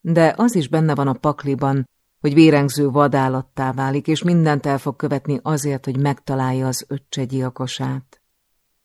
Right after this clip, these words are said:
aki egyértelmű számára, hogy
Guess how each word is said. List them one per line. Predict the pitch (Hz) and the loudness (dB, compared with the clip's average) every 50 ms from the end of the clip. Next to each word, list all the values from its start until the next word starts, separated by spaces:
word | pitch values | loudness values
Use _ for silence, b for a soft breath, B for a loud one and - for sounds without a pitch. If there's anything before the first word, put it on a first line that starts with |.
| _ _ - | _ _ -10
aki | 202 190 _ - 196 180 160 - _ _ - | -10 -10 _ -4 -4 -4 -4 -4 _ _ -6
egyértelmű | - 131 151 139 139 127 123 - - - 139 131 135 131 | -4 -4 -4 -2 -4 -4 -4 -4 -4 -4 -4 -2 -2 -2
számára, | 123 - - 147 139 139 131 135 127 127 123 131 143 151 | -4 -4 -4 -2 -2 0 0 0 -2 -2 -2 -4 -6 -6
hogy | 165 170 165 _ _ - - - | -8 -10 -12 _ _ -20 -20 -20